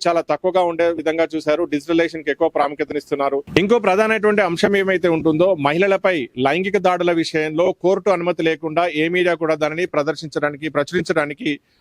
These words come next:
అవకాశం లేదు. అలాంటి సందర్భంలో ఎవరైనా కోర్టు అనుమతి లేకుండా దానిని, ఆ, ప్రచురిస్తే లేదా, ఆ,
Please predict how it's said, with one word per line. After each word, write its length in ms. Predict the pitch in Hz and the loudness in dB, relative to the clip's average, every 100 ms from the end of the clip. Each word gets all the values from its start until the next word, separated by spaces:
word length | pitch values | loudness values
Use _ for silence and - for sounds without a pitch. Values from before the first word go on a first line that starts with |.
| - | -2
అవకాశం 400 | 131 151 165 165 | 0 0 -2 -2
లేదు. 220 | 160 170 | -2 0
అలాంటి 640 | 220 147 147 160 156 160 143 _ _ - | 0 0 0 -2 -2 -4 -4 _ _ -4
సందర్భంలో 540 | 147 170 175 175 160 | -2 0 0 0 2
ఎవరైనా 320 | 139 156 175 | 2 2 0
కోర్టు 300 | 175 165 170 | -2 -2 0
అనుమతి 280 | 175 165 165 | 0 -2 -2
లేకుండా 420 | 165 160 160 170 | -2 -2 -2 -2
దానిని, 460 | 160 147 151 151 139 - _ _ 131 | 0 -2 -2 -4 -6 -10 _ _ -2
ఆ, 280 | 135 135 - | 0 0 0
ప్రచురిస్తే 640 | 147 147 175 180 - 185 180 | -2 0 0 0 0 -2 0
లేదా, 440 | 147 151 160 147 - _ _ - | 2 2 0 0 -4 _ _ -4
ఆ, 240 | 139 139 | 0 0